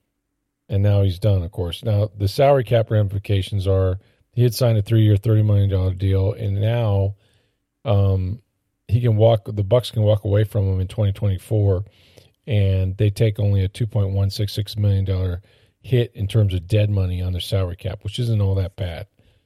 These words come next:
if you really think about it. But now the Bucs are sitting here, and they don't have any re-, experienced receivers.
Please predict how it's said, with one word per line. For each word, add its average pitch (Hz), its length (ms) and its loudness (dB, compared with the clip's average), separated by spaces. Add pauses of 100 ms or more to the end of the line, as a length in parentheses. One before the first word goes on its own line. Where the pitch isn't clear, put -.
(720)
if 98 180 -4
you 95 100 -4
really 87 180 -2
think 98 200 -2
about 80 300 -8
it. - 120 -16 (720)
But 110 380 0
now 139 240 2
the 190 100 0
Bucs 110 500 0 (100)
are 107 100 0
sitting 131 400 -2
here, 95 360 2 (840)
and 104 480 4 (160)
they 135 140 4
don't 208 180 2
have 208 180 0
any 151 220 0
re-, 117 240 -4
experienced 123 680 -4
receivers. 127 560 -6